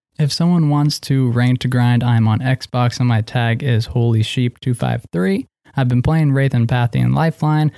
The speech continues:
but a question for you two. Do you think that Wraith's kunai should have a better inspect? Because Octane, in my opinion, is the best inspect for his butterfly.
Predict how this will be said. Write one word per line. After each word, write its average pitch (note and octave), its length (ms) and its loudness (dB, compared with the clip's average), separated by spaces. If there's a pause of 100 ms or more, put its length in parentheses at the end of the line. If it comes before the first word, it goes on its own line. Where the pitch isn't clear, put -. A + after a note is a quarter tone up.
(200)
but C3+ 100 -4
a C3 40 2
question E3+ 340 -2
for C#3+ 100 0
you C3+ 140 2
two. C3 340 0 (520)
Do D#3+ 140 0
you G#3 200 2
think C#3+ 300 0
that B2+ 120 0
Wraith's B2+ 280 2
kunai B2 460 2
should A2+ 160 0
have A2+ 180 2
a A2 60 2
better A2+ 300 2
inspect? - 720 -2
Because A#2+ 300 0
Octane, C3+ 540 0
in A#2+ 60 2
my A#2+ 160 4
opinion, A#2 400 2
is A#2 140 0
the B2+ 80 -4
best A2 320 0
inspect A2 560 -2
for A2 200 -2
his A2+ 200 -4
butterfly. B2+ 680 0